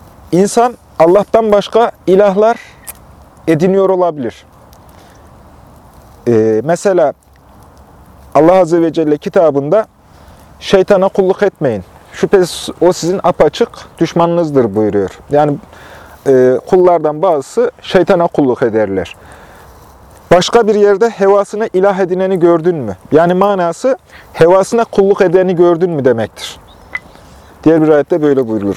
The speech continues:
Allah Resulü Aleyhisselatü Vesselam, "Altının kulu helak olsun,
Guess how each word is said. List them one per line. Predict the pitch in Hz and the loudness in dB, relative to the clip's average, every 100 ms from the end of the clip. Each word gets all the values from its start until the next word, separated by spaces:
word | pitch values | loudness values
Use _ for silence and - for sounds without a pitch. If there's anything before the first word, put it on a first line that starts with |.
| - | 0
Allah | 160 208 | 2 2
Resulü | 214 202 202 190 | 2 0 0 0
Aleyhisselatü | 190 196 - 185 185 - | 2 0 0 0 -2 -2
Vesselam, | 185 - 180 214 233 _ - - - - - - | -4 -2 -2 -2 -6 _ -20 -20 -20 -20 -20 -6
"Altının | - 170 220 202 214 | 0 2 2 0 0
kulu | 202 196 208 | 0 0 2
helak | 175 180 196 - | 2 2 2 0
olsun, | 135 - - | -4 -4 -20